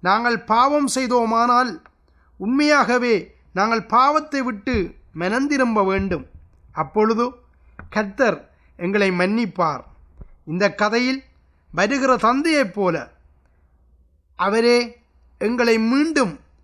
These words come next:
ஏற்றுக்கொள்வார். இயேசு கிறிஸ்து சொன்னார்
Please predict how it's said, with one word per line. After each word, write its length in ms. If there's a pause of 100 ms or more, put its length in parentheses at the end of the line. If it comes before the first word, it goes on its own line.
(520)
ஏற்றுக்கொள்வார். 960 (560)
இயேசு 340
கிறிஸ்து 680
சொன்னார் 720